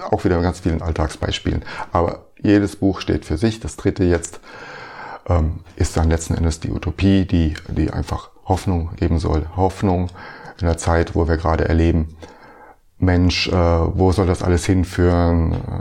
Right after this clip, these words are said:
wir, wir kennen es ja zum Teil durch die Medien, dass, dass, dass, dass einfach dann auch Ängste geschürt werden. Da ist es einfach schön, wieder mal,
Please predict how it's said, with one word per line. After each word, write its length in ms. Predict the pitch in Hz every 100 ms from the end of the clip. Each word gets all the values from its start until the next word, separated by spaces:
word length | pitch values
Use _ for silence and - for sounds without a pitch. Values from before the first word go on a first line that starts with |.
| - - -
wir, 140 | 95 95
wir 80 |
kennen 180 | 98 98
es 100 | 90
ja 100 | 95
zum 160 | - 90
Teil 240 | - 87
durch 120 | 82 80
die 80 | 90
Medien, 580 | 85 85 82 85 85 80
dass, 180 | 78
dass, 220 | - 80 87
dass, 240 | 85 -
dass 180 | 95 -
einfach 220 | 95 -
dann 160 | 98 87
auch 100 | 82
Ängste 380 | 85 82 -
geschürt 440 | - 76 - 85 90
werden. 440 | 82 85 85 82 - - -
Da 140 | 107
ist 160 | 107 110
es 80 | 101
einfach 260 | 104 101
schön, 440 | - - 104 104 87
wieder 180 | 87
mal, 540 | 82 82 80 - -